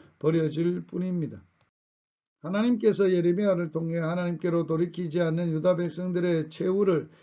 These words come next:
깨어진 옹기를 통해 보여주신 것입니다. 이미 하나님께서는 유다 백성에게 수도 없이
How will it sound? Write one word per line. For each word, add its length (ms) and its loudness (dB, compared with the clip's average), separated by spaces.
깨어진 600 4
옹기를 600 -4
통해 340 -6
보여주신 640 -6
것입니다. 560 -12
이미 220 0
하나님께서는 880 -2
유다 240 -2
백성에게 640 -2
수도 480 -4
없이 480 -4